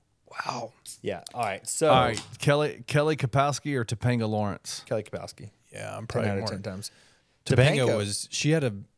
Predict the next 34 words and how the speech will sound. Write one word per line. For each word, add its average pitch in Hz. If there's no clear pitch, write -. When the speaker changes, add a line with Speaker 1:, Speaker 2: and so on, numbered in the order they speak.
Speaker 1:
very 113
Speaker 2:
Unique. 107
Speaker 1:
unique 101
Speaker 2:
Yeah. -
Speaker 1:
look. 120
Still -
beautiful. 110
Speaker 2:
She -
Speaker 1:
But 117
I'd 104
have 95
to -
Speaker 2:
unique. -
Speaker 1:
go -
Kelly. -
Speaker 2:
I'm 139
gonna 165
be 127
honest 101
with -
you. 117
I 131
needed 185
something 113
good. 95
I've 156
actually 156
had 87
this 95
beer. 98
I 107
needed 120
something 113
to 98